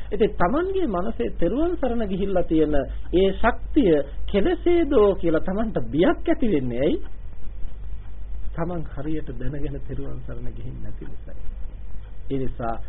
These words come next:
මට විශ්වාස නම් මම ඇයි බුදුහාමුදුරන්ට වඳින්නේ කියලා. පින්නතුනේ මෙහෙම හිතන්න. අපේ රේරුකාණේ චන්දවිමල මහානායක හාමුදුරුවෝ දක්වනවා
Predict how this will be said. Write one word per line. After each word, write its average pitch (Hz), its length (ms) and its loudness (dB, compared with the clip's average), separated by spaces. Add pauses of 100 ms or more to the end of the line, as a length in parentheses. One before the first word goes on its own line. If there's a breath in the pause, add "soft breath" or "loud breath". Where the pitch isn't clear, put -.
(100)
මට 135 360 -2
විශ්වාස 139 600 0
නම් 123 260 -4 (100)
මම 139 320 0
ඇයි 147 320 0
බුදුහාමුදුරන්ට 131 840 -2
වඳින්නේ 127 540 0
කියලා. - 380 -4 (100)
පින්නතුනේ 123 580 -2 (200)
මෙහෙම 135 300 -2
හිතන්න. 147 500 -2 (340 loud breath)
අපේ 151 260 0
රේරුකාණේ 147 540 0
චන්දවිමල 139 480 -2
මහානායක 131 540 -2
හාමුදුරුවෝ 123 460 -4
දක්වනවා 117 520 -2